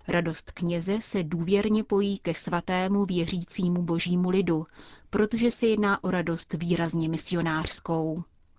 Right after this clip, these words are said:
Pomazání je zřízeno k pomazání svatého věřícího božího lidu, křtem, biřmováním, péčí a posvěcováním, žehnáním,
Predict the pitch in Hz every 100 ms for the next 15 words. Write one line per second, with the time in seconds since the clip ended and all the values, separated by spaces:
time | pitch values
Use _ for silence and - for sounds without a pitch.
0 | _ 185 185 170 175 175 175 180 208 185
1 | 170 175 175 170 180 185 - - 175 170
2 | 170 170 170 190 190 190 - 170 - 175
3 | 180 202 190 175 175 180 - 185 180 196
4 | 170 170 185 175 202 208 170 156 - -
5 | - - - - - 196 196 196 202 -
6 | 175 190 185 180 180 175 175 170 165 -
7 | - 170 165 - 165 180 180 - 180 -
8 | 185 170 170 170 175 165 170 - - -
9 | - 180 185 180 190 196 202 202 208 214